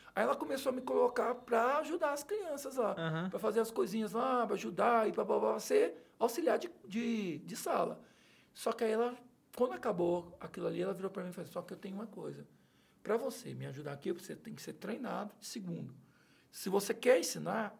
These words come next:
Speaker 1: você tem que aprender. Então, só tem uma condição pra você vir aqui uma vez por mês: que os outros três cultos você assista lá.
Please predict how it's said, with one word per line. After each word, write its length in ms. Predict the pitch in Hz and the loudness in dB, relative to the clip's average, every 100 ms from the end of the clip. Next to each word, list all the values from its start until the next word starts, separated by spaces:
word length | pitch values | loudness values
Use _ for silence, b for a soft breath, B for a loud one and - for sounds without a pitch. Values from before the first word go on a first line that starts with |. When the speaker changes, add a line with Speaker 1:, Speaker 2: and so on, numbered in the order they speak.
| - | -16
Speaker 1:
você 160 | - | -12
tem 120 | 170 175 | -10 -8
que 80 | |
aprender. 520 | 180 208 220 165 143 - b b b b | -8 -6 -6 -6 -8 -12 b b b b
Então, 220 | 175 180 | -8 -8
só 140 | 180 | -6
tem 180 | 190 233 | -4 -2
uma 100 | 339 | -4
condição 520 | 330 277 226 - 190 | -6 -8 -8 -8 -8
pra 100 | 190 | -6
você 240 | 190 185 202 | -8 -8 -8
vir 220 | 170 180 | -8 -8
aqui 160 | 180 180 | -8 -6
uma 180 | 180 | -6
vez 180 | 175 170 | -4 -6
por 140 | 170 190 | -6 -6
mês: 360 | 143 143 - b b b | -6 -6 -10 b b b
que 80 | - | -8
os 120 | 170 | -4
outros 260 | 180 - - | -4 -6 -6
três 260 | 202 - | -2 -2
cultos 320 | - 202 190 196 | -2 -8 -8 -8
você 240 | 208 - | -8 -4
assista 420 | 196 - - - | -6 -6 -10 -8
lá. 200 | - 76 | -6 -6